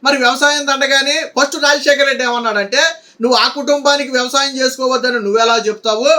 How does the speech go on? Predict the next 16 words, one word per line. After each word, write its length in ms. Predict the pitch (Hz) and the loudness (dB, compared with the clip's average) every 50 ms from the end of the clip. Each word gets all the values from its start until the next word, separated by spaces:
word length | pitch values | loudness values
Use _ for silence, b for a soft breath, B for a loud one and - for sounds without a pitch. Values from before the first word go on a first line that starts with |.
| 320 - - _ - 180 | 0 -4 -8 _ -2 0
వాళ్ళ 180 | 208 226 233 | 0 0 0
పనేదో 340 | 247 - 254 254 285 277 277 | 0 -2 0 2 2 4 4
వాళ్ళు 280 | 285 254 247 226 208 240 | 4 2 2 0 -2 -6
చూసుకుంటారు 460 | 262 262 247 277 269 254 262 247 240 | -8 -10 -10 -8 -4 -2 -2 0 0
కదా" 200 | 233 226 220 214 | 0 0 -2 -2
అని 180 | 220 262 311 294 | -2 -4 -6 -6
చిన్నగా 520 | - 302 294 302 302 294 302 294 320 311 | -4 -4 -4 -4 -4 -2 -2 0 0 0
మాట్లాడాడు. 540 | 262 240 233 226 - - 170 151 147 123 117 - b b b b b b | 0 0 0 0 -2 -2 -4 -2 -4 -6 -8 -12 b b b b b b
తరువాత 360 | 214 240 277 302 320 330 277 294 | -4 -2 0 2 2 2 2 2
రాను 360 | 277 240 233 254 294 302 302 294 | 2 2 2 2 2 2 0 0
రాను 280 | 302 294 294 302 294 | 0 0 0 0 0
రాను 260 | 285 285 285 285 285 | 2 2 2 0 0
రాను 200 | 277 277 277 277 | -2 -2 -2 -2
ఏం 300 | 285 254 254 277 302 311 | -2 0 0 0 0 2
చేశారు, 320 | 294 285 269 277 277 269 254 | 0 0 2 0 0 -2 0
దాన్ని 560 | 247 247 247 247 240 233 233 226 226 226 226 | 0 0 0 0 -2 -4 -4 -6 -6 -8 -12